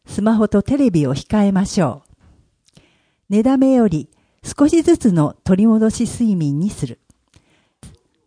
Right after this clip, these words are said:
休日に寝だめをするよりも、平日に三十分ずつ早く眠ることや、十五分程度の昼寝の方が体内時計を乱さず、体にも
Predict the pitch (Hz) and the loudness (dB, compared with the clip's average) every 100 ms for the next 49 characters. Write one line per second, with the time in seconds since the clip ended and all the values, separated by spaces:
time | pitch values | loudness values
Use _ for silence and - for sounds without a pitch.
0 | _ _ _ _ _ _ _ _ _ 254 | _ _ _ _ _ _ _ _ _ 2
1 | 277 269 269 254 220 220 - _ 196 208 | 4 4 0 0 -2 -2 -6 _ -4 -2
2 | 277 302 311 302 - 247 262 240 180 139 | 0 2 2 2 0 2 4 2 0 -2
3 | 127 - _ - - _ _ _ _ _ | -4 -12 _ -20 -20 _ _ _ _ _
4 | _ _ _ _ _ _ _ - 247 277 | _ _ _ _ _ _ _ -4 0 0
5 | 262 269 - 220 208 - - 226 262 285 | 0 -2 -2 -2 -4 -8 -6 -4 -2 -2
6 | 302 _ 294 285 262 285 226 165 220 214 | -4 _ -4 -2 -2 -4 -4 -4 -2 -4
7 | - 151 160 180 202 202 185 175 143 123 | -6 -2 0 2 2 2 0 -4 -6 -8
8 | - _ _ _ _ 151 226 247 247 233 | -16 _ _ _ _ -2 0 4 2 2
9 | 220 220 226 190 156 143 - 226 277 277 | -2 0 0 0 -2 -2 -2 0 0 2
10 | 269 269 240 151 135 139 _ _ 202 196 | 0 0 0 -2 -6 -12 _ _ -2 -2
11 | 208 196 185 190 175 156 147 - 170 175 | -2 -2 0 -2 -2 -2 -2 -4 -6 -4
12 | 233 233 - 131 - _ _ _ _ 196 | -4 -4 -6 -8 -14 _ _ _ _ -2
13 | 208 220 220 226 151 | 0 0 0 2 0